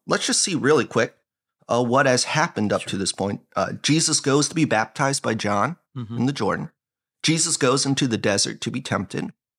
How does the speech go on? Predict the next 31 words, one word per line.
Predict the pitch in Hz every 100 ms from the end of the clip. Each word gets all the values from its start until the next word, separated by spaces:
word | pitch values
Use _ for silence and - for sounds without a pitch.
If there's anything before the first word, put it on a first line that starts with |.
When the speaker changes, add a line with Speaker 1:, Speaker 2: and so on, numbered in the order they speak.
| _ _ _ _ _ -
Speaker 1:
Jesus | 160 165 -
goes | - 131 120
back | 135 170 185
by | 110 95
John | 104 98 82 107
and | 104
calls | 101 98 -
Andrew, | 117 117 120 117 110
John, | 110 104 98 101 - _ _ -
Simon, | - 110 101 101 98 95
and | 98 95 - -
possibly | 95 90 - 90
James, | 85 80 87 92
it |
appears. | - 101 101 190 - -
Speaker 2:
Yeah. | 95 - _ _ -
Speaker 1:
Jesus | 185 196 175 -
travels | 165 139 143 -
to | 139
a | 110
wedding | 104 98 110
in | 101
Cana, | - 202 214 113 143 _ _ _ _ _
and | 127 131
on | 139 139
his | 117
way | 127 127
calls | - 113 -
Philip | - 113 110 104
and | 92
Nathanael. | 92 156 180 117 101 127